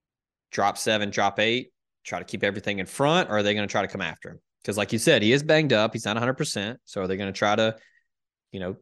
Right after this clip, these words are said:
turn up the heat early and, and try to force a mistake? Or are they gonna try to sit back and, and make them drive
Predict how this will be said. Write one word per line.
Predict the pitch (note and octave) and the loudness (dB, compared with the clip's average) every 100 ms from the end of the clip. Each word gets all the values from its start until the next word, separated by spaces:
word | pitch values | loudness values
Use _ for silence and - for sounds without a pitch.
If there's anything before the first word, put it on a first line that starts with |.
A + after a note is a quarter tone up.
| _ | _
turn | - A2+ | -2 0
up | A2+ | 0
the | |
heat | G#2 B2 A2+ | 0 2 4
early | A#2+ C#3 D#3 | 4 4 2
and, | A2 F#2 - | 0 -4 -12
and | G2 | -12
try | - G2+ | -4 -2
to | F#2 | -2
force | A2+ A2+ - | 0 0 0
a | |
mistake? | G2+ - B2 C#3 E3+ - _ _ _ _ _ _ _ _ | -4 -2 0 0 -2 -12 _ _ _ _ _ _ _ _
Or | G#2+ G2 | -8 -4
are | |
they | F#2+ | -4
gonna | G2 F#2+ | -4 -4
try | - G2 | -2 -2
to | |
sit | F#2+ - - | -2 -6 -2
back | G2 F#2 G2+ | 0 0 -4
and, | F2 - | -8 -10
and | G#2+ F#2 | -12 -6
make | F#2+ G2+ - | -4 -4 -4
them | G2+ F#2+ | -8 -6
drive | F#2+ F#2 F#2 F2+ F2 | -2 0 2 0 -4